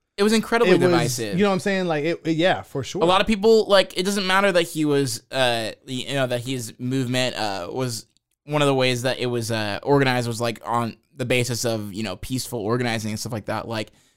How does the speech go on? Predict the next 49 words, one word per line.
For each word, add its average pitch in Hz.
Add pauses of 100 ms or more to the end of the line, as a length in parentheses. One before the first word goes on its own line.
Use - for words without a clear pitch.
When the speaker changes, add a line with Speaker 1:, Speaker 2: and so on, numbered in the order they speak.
(160)
Speaker 1:
that 139
was 160
divisive. 127
Speaker 2:
Mm-hmm. -
Speaker 1:
Sometimes 170
there's 139
ideo-, 143
there's 139
ideologies 131
you 165
have, 180 (420)
and 147
people 185
don't, 135 (240)
aren't 139
gonna 160
match 131
with 151
you 110
on 104
it. 85
They're 143
not 131
down. 110 (120)
Speaker 2:
Mm-hmm. 127
Speaker 1:
And 143
I 147
think 156
that's 170
something 160
that 143
we 131
kind 143
of 139
have 139
to, -
like, 123 (280)
I 143
think 165
we 185
live 147
in, 151
uh, 110
like, 113 (500)
we've 160
grown 180
up 185
in 160
a 147